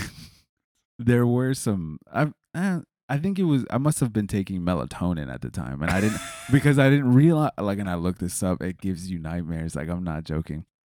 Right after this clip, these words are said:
Speaker 1: But on top of the scary nightmares, sleep paralysis. And I'm, I'm really intrigued that you have not had it because it is one of the scariest feelings in the world.
Speaker 2: That's what I hear.
Speaker 1: Yeah.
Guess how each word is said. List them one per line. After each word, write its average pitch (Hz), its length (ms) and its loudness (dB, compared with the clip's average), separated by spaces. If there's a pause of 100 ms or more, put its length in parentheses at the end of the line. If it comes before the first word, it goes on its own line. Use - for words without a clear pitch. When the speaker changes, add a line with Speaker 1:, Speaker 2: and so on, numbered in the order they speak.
(540)
Speaker 1:
But 123 220 0
on 101 140 -2
top 123 320 -2
of 120 80 0
the 101 100 -2
scary 82 300 -2
nightmares, 67 580 -8 (1120)
sleep 120 460 2 (320)
paralysis. 78 880 -2 (420)
And 104 100 -2
I'm, 95 280 0 (180)
I'm 95 300 -6
really 117 340 0
intrigued 69 540 -4 (420)
that 95 120 -4
you 92 120 0
have 85 120 -2
not 90 240 -6
had 113 200 -4
it 127 160 -4 (460)
because 92 300 0
it 90 80 0
is 90 140 -2
one 90 160 -2
of 87 60 -2
the 78 80 -4
scariest 85 640 -6
feelings 80 360 -10
in 78 80 -12
the - 80 -14
world. 64 320 -10 (140)
Speaker 2:
That's 107 260 -4
what 135 120 0
I 135 100 2
hear. 104 380 -4
Speaker 1:
Yeah. 110 140 -4